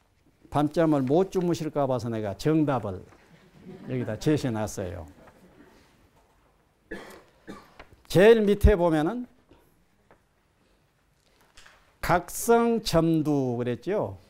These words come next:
이제 여러분들이요, 여기서부터 한 오 분 정도 이 얘기 끝낼 것인데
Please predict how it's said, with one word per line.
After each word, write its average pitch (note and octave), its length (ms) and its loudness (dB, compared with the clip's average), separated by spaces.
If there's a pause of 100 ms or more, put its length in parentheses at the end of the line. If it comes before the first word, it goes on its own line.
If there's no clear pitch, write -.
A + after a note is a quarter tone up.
(1600)
이제 F3 300 4
여러분들이요, D3+ 840 0
여기서부터 D3+ 800 -4 (600)
한 E3 240 -4
오 E3+ 260 2
분 A3 220 -2
정도 D#3+ 320 0
이 C3+ 100 -2
얘기 B2+ 380 -2
끝낼 E3+ 340 -4
것인데 B2 580 -6